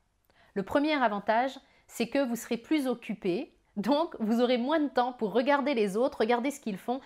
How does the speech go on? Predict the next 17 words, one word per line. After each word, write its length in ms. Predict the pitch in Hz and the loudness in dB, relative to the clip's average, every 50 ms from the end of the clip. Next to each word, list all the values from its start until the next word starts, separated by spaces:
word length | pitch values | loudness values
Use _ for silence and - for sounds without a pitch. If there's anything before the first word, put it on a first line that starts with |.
| - - _ _ | -16 -20 _ _
et 100 | 220 226 | -4 -4
pour 180 | 226 - 294 240 | 0 -2 -4 -2
vous 140 | 196 185 | -2 -8
comparer. 540 | 175 - - 233 214 - 185 175 160 151 - _ _ _ _ _ _ _ _ _ _ - - - - - - _ | -8 -8 -8 -8 -6 -4 -4 -6 -6 -8 -16 _ _ _ _ _ _ _ _ _ _ -20 -20 -20 -20 -20 -14 _
Le 80 | - 202 | -4 -2
deuxième 360 | 180 233 277 285 294 349 359 320 | 0 2 2 4 4 2 2 2
avantage, 600 | 254 208 208 190 - 214 208 240 269 269 254 - _ _ _ _ _ _ _ _ _ _ | 0 -2 -2 -4 -4 -2 -2 -2 -2 -4 -8 -12 _ _ _ _ _ _ _ _ _ _
c'est 160 | - - 233 | -6 -4 -4
que 60 | 202 | -2
vous 120 | 202 214 | -2 -4
découvrirez 800 | 208 190 262 302 302 - - 254 220 220 220 214 214 240 247 262 | -2 0 -2 -2 -2 -4 -6 -6 -6 -4 -4 -4 -2 -2 -2 -2
de 140 | 226 185 202 | -2 -4 -6
quoi 320 | 214 214 - - 262 254 262 | -6 -6 -2 0 0 0 0
vous 240 | 214 202 196 185 | -2 -4 -4 -2
êtes 220 | 220 233 233 233 - _ | -2 -2 -2 -4 -8 _
réellement 680 | - 185 185 180 214 240 254 254 226 214 214 202 196 196 | -6 -6 -4 -2 0 2 4 4 2 2 -2 -4 -6 -8
capable. 460 | 196 - 190 - - 175 156 - - | -8 -10 -10 -8 -8 -12 -12 -12 -16